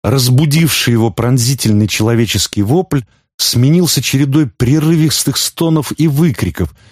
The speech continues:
свидетельствовавших о жестокой боли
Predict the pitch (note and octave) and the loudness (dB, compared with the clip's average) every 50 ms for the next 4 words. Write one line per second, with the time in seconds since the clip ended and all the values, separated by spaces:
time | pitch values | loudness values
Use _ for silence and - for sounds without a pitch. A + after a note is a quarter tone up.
0 | _ - - - - G#2+ A2 A2+ A2 C#3+ G3+ - - C3 G#2 - - - G2 F#2+ | _ -12 -8 -4 -2 0 0 0 2 0 0 0 0 -2 -2 -2 -2 -2 -2 -2
1 | F2 - - - - - - - G#2 G2+ F#2+ A#2 A#2+ - - - - - F#3 F#3 | -2 -2 -4 -4 -6 -6 -4 -2 0 0 0 0 0 -2 -4 -4 -4 -2 -4 -4
2 | - - - F3 F3 D3 B2+ A#2+ B2+ D3+ D#3+ D3 A#2+ F#2+ E2 D#2 | -2 -2 0 0 0 2 2 0 0 2 2 2 2 0 0 -2